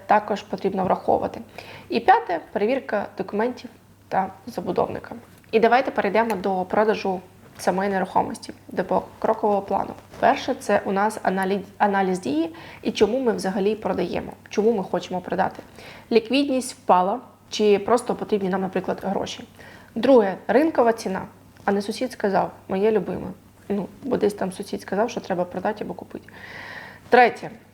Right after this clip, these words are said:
Час виходу. Чому краще зараз, а не через півроку? Тобто це ми також аналізуємо. Четверте. Підготовка об'єкту. Будь ласка, обов'язково косметику, фото і подачу. Це ці ключі,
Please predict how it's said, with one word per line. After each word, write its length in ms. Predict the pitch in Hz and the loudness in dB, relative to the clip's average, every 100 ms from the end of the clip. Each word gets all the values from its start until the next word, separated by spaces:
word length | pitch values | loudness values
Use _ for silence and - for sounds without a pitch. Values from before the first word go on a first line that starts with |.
| - | 2
Час 300 | 262 277 262 | 4 6 4
виходу. 380 | 214 208 190 170 | 2 2 -4 -6
Чому 260 | - 254 | -2 -2
краще 460 | 285 202 233 - 220 | 2 2 2 2 2
зараз, 520 | 185 180 190 269 - - - - - - | 4 4 2 -2 -8 -18 -20 -20 -6 2
а 100 | 214 | 2
не 120 | 202 | 2
через 340 | 196 208 202 | -2 -2 -2
півроку? 640 | - 214 202 185 - - - - - | -6 -4 -2 0 -2 -6 -16 -16 -6
Тобто 280 | - 185 196 | -2 -2 -4
це 180 | 185 220 | 0 0
ми 100 | 214 | 2
також 340 | 190 - 185 180 | 0 0 -6 -6
аналізуємо. 480 | 175 - - - - - - - - - | -6 -4 -6 -8 -10 -16 -18 -16 -16 -6
Четверте. 560 | - 240 220 185 - 240 | 0 4 6 4 2 -8
Підготовка 580 | - 208 220 233 247 - | -2 0 4 4 4 0
об'єкту. 500 | - 190 190 - - - - - - - - - | 0 0 -2 -4 -12 -20 -20 -20 -20 -20 -20 -10
Будь 160 | - 415 | 2 4
ласка, 360 | 196 185 - - | 4 2 -2 -4
обов'язково 640 | 208 196 196 - - 170 | -2 0 -2 -4 -4 -4
косметику, 720 | - 220 214 214 208 - - 190 | -2 -4 -2 -4 -4 -8 -10 -10
фото 460 | - 208 214 220 185 - | -2 2 2 0 -8 -6
і 100 | - | -6
подачу. 640 | 190 202 185 180 180 165 170 - - - - - | -2 0 2 2 0 -8 -12 -14 -20 -20 -20 -2
Це 320 | 214 202 190 | 2 4 2
ці 160 | - 226 | 0 0
ключі, 580 | - 208 - 233 320 | 2 -2 0 0 0